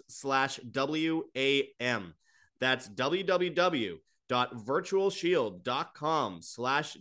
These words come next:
deals slash wam. You can compare all of this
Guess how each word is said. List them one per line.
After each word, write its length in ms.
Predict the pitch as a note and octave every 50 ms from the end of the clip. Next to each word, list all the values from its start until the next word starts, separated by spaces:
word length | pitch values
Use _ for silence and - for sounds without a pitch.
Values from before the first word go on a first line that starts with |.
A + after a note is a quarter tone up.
| B2+ A2+
deals 600 | A#2 C#3+ E3+ D#3+ A#2+ G#2 F#2+ F#2 F#2+ - - _ _ _ _ _ _ _ _
slash 640 | - - - A#2+ A#2+ B2 A#2+ A#2 A#2 A#2 - - - _ _ _ _ _ -
wam. 440 | G2 A2 A#2+ A#2 A2 G2+ F#2 E2+ - _ _ _ _ -
You 120 | A2 A#2
can 220 | A#2+ - A#2+ A#2+ A#2
compare 600 | - B2 A2+ - C#3 C#3+ C#3+ D3+ D3 D3 D3 -
all 200 | C3+ C3+ C3 B2
of 80 | A#2
this 220 | B2+ B2+ A#2+ -